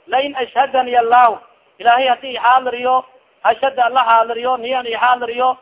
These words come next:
Qitaal al-mushrikiina, mushrikiinta dagaalka xaadiri. La yarayanna Allahu, hadi, yani, waa kay masalan aragay, ma walaagiya Ilaahay aragay, asna wa nusubiya wa. Ilma dhuhurin Ilaahay wal kasto ya, ha, yani, dadka aan zahiriyo.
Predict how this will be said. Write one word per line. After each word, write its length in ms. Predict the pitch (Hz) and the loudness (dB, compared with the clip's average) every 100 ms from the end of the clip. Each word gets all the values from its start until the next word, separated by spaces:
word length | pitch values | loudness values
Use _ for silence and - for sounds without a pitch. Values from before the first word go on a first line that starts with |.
| _ _ _ 202 | _ _ _ -8
Qitaal 280 | 226 240 | 2 2
al-mushrikiina, 580 | 254 254 233 233 247 254 | 2 -6 -8 -8 -6 -6
mushrikiinta 500 | 247 226 226 254 254 | -8 -12 -12 -12 -12
dagaalka 420 | 226 226 254 254 | -6 0 0 0
xaadiri. 600 | 233 220 240 285 285 262 - _ _ _ _ | -6 0 2 2 0 -2 -10 _ _ _ _
La 140 | 180 220 | -2 2
yarayanna 640 | 226 226 226 226 226 226 | 4 2 2 0 -2 -2
Allahu, 520 | 226 226 226 226 226 226 _ _ _ | 0 2 4 4 2 -6 _ _ _
hadi, 240 | 180 220 226 | -4 -2 -2
yani, 240 | 226 226 | -2 -2
waa 180 | 226 226 | 0 0
kay 200 | 226 226 | 0 -6
masalan 500 | 220 226 220 233 226 220 226 | -4 -6 -4 -4 -4 -6 -2
aragay, 460 | 214 220 226 226 - _ _ - | 2 4 2 0 -8 _ _ 0
ma 180 | 196 226 | 2 4
walaagiya 440 | 226 226 220 226 | 4 2 0 -4
Ilaahay 320 | 220 226 220 | 0 0 0
aragay, 320 | 220 226 226 | -2 -2 -2
asna 320 | 226 - 285 262 | -2 -2 0 2
wa 100 | 226 | 0
nusubiya 420 | 202 214 202 185 | -2 -10 -6 -6
wa. 140 | 170 _ _ _ _ _ _ - | -6 _ _ _ _ _ _ -4
Ilma 260 | 285 285 262 | -2 0 0
dhuhurin 340 | 254 269 247 | 2 0 0
Ilaahay 220 | 240 262 | 2 2
wal 120 | 233 | 0
kasto 320 | 233 269 240 226 | -4 -4 -4 -2
ya, 120 | 262 | 0
ha, 360 | 240 294 226 - _ _ - | 2 2 0 -8 _ _ -4
yani, 240 | 226 254 | -4 -2
dadka 240 | 240 240 | -4 0
aan 120 | 277 240 | 0 4
zahiriyo. 520 | 262 233 226 226 | 4 2 -2 -4